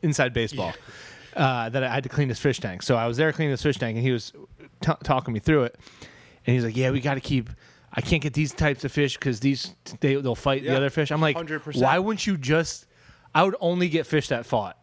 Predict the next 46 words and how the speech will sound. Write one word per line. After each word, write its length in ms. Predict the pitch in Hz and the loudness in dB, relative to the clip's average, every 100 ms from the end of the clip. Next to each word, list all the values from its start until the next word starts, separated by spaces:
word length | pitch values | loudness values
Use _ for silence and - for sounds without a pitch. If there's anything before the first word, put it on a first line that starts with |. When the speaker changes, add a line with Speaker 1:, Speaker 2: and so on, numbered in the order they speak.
| _ _ - | _ _ -8
Speaker 2:
Yeah. 180 | 101 - _ _ - | -8 -8 _ _ -2
Speaker 1:
I 80 | 131 | 0
wanna 280 | 151 160 151 | 2 -2 -2
see 160 | - | -4
fish 320 | 131 - 156 - | -4 0 0 2
fighting 400 | 143 131 113 113 - | 0 0 -4 -8 0
all 200 | 147 143 | 2 2
day 220 | 131 120 | 0 -2
long. 180 | 104 92 | -4 -6
Speaker 2:
That's 140 | - | -6
the 80 | 131 | -4
funny 240 | 131 123 | -2 -2
thing. 240 | 113 123 107 | -2 -4 -4
People 280 | - - 110 | -6 -4 -2
get 160 | 107 | -4
saltwater 400 | - 110 101 104 | -2 -2 0 -4
fish 300 | - 110 - | -4 -6 -4
tanks 300 | - 101 98 | -4 -4 -6
for 120 | - | -6
their 120 | 101 92 | -4 -4
kids. 320 | - 117 - | -2 -4 -2
They're 80 | 113 | -2
like, 160 | 113 160 | -2 -2
"Oh, 160 | 208 | -2
we'll 160 | 160 139 | 0 0
have 200 | 143 127 | -2 -2
Nemo 460 | 135 139 135 131 | -2 -2 -2 -2
and 120 | 123 113 | -2 -2
Dory." 460 | 139 123 98 87 _ _ - | 0 0 0 -4 _ _ -8
<laughs> 240 | - 110 | -6 -6
Guess 360 | - 127 110 - | -4 -4 -4 -8
fucking 440 | - 110 95 110 | -4 -4 -2 -4
what? 300 | 98 107 95 - - - | 0 -2 -2 -8 -16 -2
You 180 | 127 | -2
think, 460 | 170 - 147 120 - - - | 0 0 0 -2 -10 -18 -4
you 200 | 165 202 | -2 2
think 260 | 175 170 | 2 0
you 60 | 175 | 0
can 120 | 151 | -2
put 160 | 147 131 | 0 0
a 40 | 120 | 0
clownfish 680 | 127 127 139 135 160 156 - - - | 0 0 -2 -2 -2 -2 -10 -18 -8
in 120 | 113 | -4
the 80 | 117 | -2
same 320 | - 123 127 | 0 0 0
tank 380 | 131 127 143 | -2 -2 -4